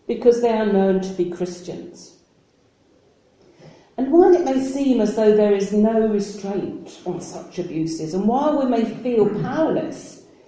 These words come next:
in the face of persecution, there is a justice which is beyond human justice. There is still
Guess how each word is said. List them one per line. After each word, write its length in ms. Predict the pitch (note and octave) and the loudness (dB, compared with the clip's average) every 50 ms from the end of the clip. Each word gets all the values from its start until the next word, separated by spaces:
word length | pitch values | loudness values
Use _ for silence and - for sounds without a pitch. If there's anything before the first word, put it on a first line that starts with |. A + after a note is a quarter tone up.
| _ _ _ _ - | _ _ _ _ -4
in 120 | F#3+ F#3+ | 0 2
the 120 | F#3 F3+ F#3 | 2 2 2
face 340 | F#3 G#3+ G3+ F#3+ F#3 - G3 | 2 2 2 2 2 0 -2
of 160 | F#3+ - - | -4 -2 0
persecution, 1000 | G3 F#3 F3+ - - - - - - C#4 D4+ C#4+ D4+ - - D#3 - - - - - - - _ - - F3+ - - - - D#3 - - - - - | 0 0 0 0 -4 -8 -10 -10 -8 -6 -6 -4 -6 -6 -8 -10 -12 -12 -16 -18 -20 -20 -18 _ -12 -12 -10 -12 -14 -14 -14 -14 -16 -16 -14 -6 -2
there 140 | A#3 A#3+ A#3 | 0 2 2
is 120 | B3 A#3+ | 2 0
a 100 | D4 - | -2 -4
justice 760 | - G#3+ F3 F3+ - - - - - F3+ F3 F3 E3+ - - | -4 -4 -4 -4 -6 -10 -12 -8 -4 -4 -4 -4 -6 -6 -4
which 260 | F#3 F3+ F3+ - - | -4 -2 -4 -2 -2
is 140 | F#3+ F3+ F3 | -2 -2 -2
beyond 760 | - - G3 F#3+ G3 G3 G3 G#3 G#3 G3+ F#3 - - - - | -2 -4 -2 -2 -2 -2 -2 -2 -2 -4 -4 -6 -10 -14 -18
human 640 | - - - A3 G3 E3+ D#3 D#3+ D#3+ D#3+ E3 - - | -16 -10 -6 -4 -2 -2 -2 -2 -4 -4 -6 -8 -10
justice. 680 | - F3+ - - - - - - - - - - _ _ _ _ _ _ _ _ _ _ _ _ | -10 -12 -12 -12 -18 -18 -20 -20 -20 -20 -20 -20 _ _ _ _ _ _ _ _ _ _ _ _
There 180 | - A3 G#3 G#3+ | -2 -2 0 0
is 260 | A#3 A3 G3+ - - | 0 -2 -2 -4 -8
still 480 | - - C4 C4 A#3+ F#3 F3 F3+ G3 | -8 -4 0 2 2 4 4 2 2